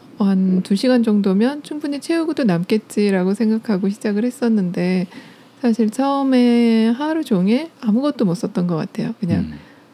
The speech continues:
Speaker 1: 그 제가 태어난 해를 딱 쓰고 태어났다라는 거, 그리고 뭐 이제 학교 어디 나왔고 뭐 회사 어디 다녔고까지 쭉, 그거는 정말 뭐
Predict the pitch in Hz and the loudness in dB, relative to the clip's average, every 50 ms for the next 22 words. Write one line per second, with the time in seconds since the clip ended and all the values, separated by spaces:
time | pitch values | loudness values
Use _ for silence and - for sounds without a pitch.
0 | _ - _ - - 208 190 175 - - 190 180 185 180 - - 277 285 285 277 | _ -20 _ -8 -4 -2 -2 -2 -2 -2 -2 0 0 -2 -2 -2 -2 -2 0 0
1 | 269 254 240 233 240 247 254 233 233 226 214 - - 208 208 - - - - - | 2 2 4 4 4 2 2 2 2 0 0 0 -2 -4 -6 -6 -12 -10 -4 -4
2 | 208 202 226 240 277 302 - _ - _ - - - 285 285 269 254 220 190 - | -2 -2 -2 -4 -4 -6 -14 _ -20 _ -14 -6 -4 -2 0 0 0 0 0 -2
3 | - 175 165 165 160 160 156 214 - 156 165 208 - _ _ _ - - _ _ | -2 -2 -2 -2 -4 -4 -6 -6 -6 -6 -6 -8 -10 _ _ _ -20 -20 _ _
4 | _ _ _ _ _ _ _ - _ _ _ _ - - - 214 190 190 175 165 | _ _ _ _ _ _ _ -20 _ _ _ _ -12 -4 -2 0 0 0 0 -2
5 | 165 180 - 208 269 - - - 285 269 262 214 170 165 170 - 185 175 160 151 | -4 -4 -4 -6 -6 -6 -4 -2 0 2 2 2 2 0 0 -2 -2 -2 -2 -4
6 | 156 160 175 - - - 233 262 294 - - - - - 190 180 190 214 269 262 | -4 -4 -6 -6 -4 -4 -4 -4 -4 -8 -16 -16 -8 -4 -2 0 0 0 -2 0
7 | 269 226 180 165 190 185 202 180 170 175 190 190 - - - - 196 190 196 - | 0 0 0 0 0 -2 -2 -2 0 0 -2 -2 -4 -8 -8 -4 -2 -2 -2 -4
8 | - - 269 277 277 - - - 214 196 247 254 262 254 247 226 214 - 175 170 | -6 -6 -6 -6 -8 -10 -8 -4 -2 0 0 2 2 2 2 2 0 0 -2 -2
9 | 180 175 170 170 180 247 - _ - 208 190 - 214 | -2 -2 -2 -2 -4 -6 -8 _ -6 -6 -4 -4 -6